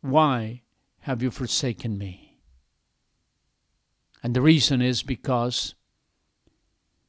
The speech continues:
he was laying on him the iniquities, the sins of our all. He for-, forsook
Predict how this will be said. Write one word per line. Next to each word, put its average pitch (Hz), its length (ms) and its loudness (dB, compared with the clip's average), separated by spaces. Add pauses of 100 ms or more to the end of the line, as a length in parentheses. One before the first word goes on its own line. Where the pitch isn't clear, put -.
(360)
he - 180 0
was 135 200 2
laying 143 320 6
on 151 140 4
him 123 380 2
the 110 220 -2
iniquities, 120 640 0
the 135 80 -2
sins 127 460 2
of 113 120 -4
our 120 180 -4 (180)
all. 120 400 -6 (2250)
He - 160 -4
for-, 127 340 0 (460)
forsook 156 680 2